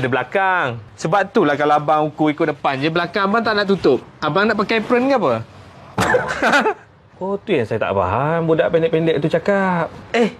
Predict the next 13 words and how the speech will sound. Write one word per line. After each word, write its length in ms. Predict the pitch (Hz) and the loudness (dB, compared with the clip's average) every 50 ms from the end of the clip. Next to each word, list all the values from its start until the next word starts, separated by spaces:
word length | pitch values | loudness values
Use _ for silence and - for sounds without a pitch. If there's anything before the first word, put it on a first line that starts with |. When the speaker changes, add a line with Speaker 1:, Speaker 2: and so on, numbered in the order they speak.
| - - - - - - - - - | -20 -20 -20 -20 -20 -20 -20 -14 -6
Speaker 1:
ke 160 | - - 262 | -2 2 2
abang 480 | 277 262 185 135 107 147 175 170 156 147 | 4 4 2 0 0 -2 -2 -2 -2 -4
sebenarnya 400 | 170 170 170 175 175 175 175 170 | -4 -2 -2 0 0 0 0 2
yang 400 | 170 170 170 170 165 165 170 165 | 2 2 0 0 0 -2 0 0
buat 160 | 170 165 147 | 2 0 0
staff 240 | 151 - - 165 147 | 0 -2 -2 0 0
saya 80 | 170 | 2
berhenti? 400 | 165 160 165 165 165 165 135 104 - - - | 2 2 0 0 0 0 -2 -2 -4 -10 -6
Speaker 2:
Eh, 160 | - - 170 151 | 0 0 2 2
tak. 400 | - 147 160 170 180 - - - - - - - - - - - | 2 2 2 2 2 0 -2 -8 -18 -20 -20 -20 -20 -12 -8 -6
Tak 160 | 139 143 147 | -4 -2 0
adalah. 320 | 151 160 165 160 151 139 135 131 131 - - - - 151 | 2 4 4 4 4 2 2 0 0 -4 -10 -14 -10 -4
Saya 160 | - 139 131 | -2 0 0